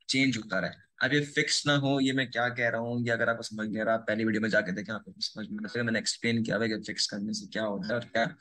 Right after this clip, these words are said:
नहीं होता। तो मैंने control सी किया, मैंने formula copy कर लिया, मैं नीचे गया control down करके और फिर मैं ऊपर आया control shift करके मैंने enter दबाया और मैंने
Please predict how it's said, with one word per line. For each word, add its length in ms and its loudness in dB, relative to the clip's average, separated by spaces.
नहीं 200 2
होता। 280 -8
तो 60 0
मैंने 240 6
control 360 6
सी 300 4
किया, 160 4
मैंने 200 2
formula 340 6
copy 300 0
कर 160 0
लिया, 320 4
मैं 160 0
नीचे 320 -2
गया 220 4
control 440 2
down 300 4
करके 260 -4
और 100 0
फिर 120 -8
मैं 120 0
ऊपर 260 -2
आया 140 2
control 360 -6
shift 260 -6
करके 220 -8
मैंने 220 2
enter 340 2
दबाया 380 4
और 240 -6
मैंने 260 -2